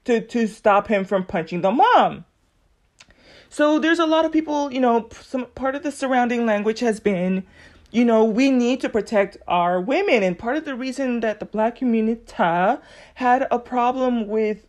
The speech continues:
um, the, the mother and the son being released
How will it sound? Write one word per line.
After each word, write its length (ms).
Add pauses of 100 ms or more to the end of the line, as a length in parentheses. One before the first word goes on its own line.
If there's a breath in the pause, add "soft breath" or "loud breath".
um, 840
the, 260
the 80
mother 440
and 240
the 80
son 280
being 200
released 560